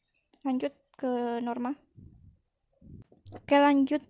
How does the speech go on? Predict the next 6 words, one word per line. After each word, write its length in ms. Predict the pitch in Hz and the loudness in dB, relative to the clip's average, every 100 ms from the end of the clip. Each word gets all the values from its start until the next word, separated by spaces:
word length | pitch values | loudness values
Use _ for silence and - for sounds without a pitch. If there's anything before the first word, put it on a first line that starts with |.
| _ | _
punya 320 | 277 269 277 | 0 2 4
Norma. 560 | 269 262 254 277 311 339 - _ _ - | 2 0 0 0 0 -2 -10 _ _ -4
Norma 240 | 277 294 339 | 0 0 0
menarik 320 | 349 320 320 | 0 -2 -4
sekali 400 | - 294 285 311 | -4 0 0 0
untuk 640 | 302 285 285 277 285 - | -2 -2 -2 0 0 -2